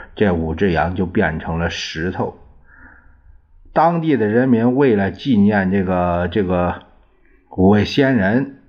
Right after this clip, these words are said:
就修建了一个五仙观。传说五仙观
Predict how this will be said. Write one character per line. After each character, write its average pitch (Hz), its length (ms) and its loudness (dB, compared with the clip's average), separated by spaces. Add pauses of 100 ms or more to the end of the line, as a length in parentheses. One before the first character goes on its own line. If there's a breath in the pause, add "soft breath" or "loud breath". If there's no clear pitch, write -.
就 90 200 -2
修 113 320 0
建 101 200 2
了 76 120 -4
一 90 100 -6
个 98 160 -2
五 82 260 -6
仙 117 380 0
观。 143 360 0 (340)
传 110 280 -2
说 120 220 2
五 87 240 -2
仙 139 300 -2
观 151 280 2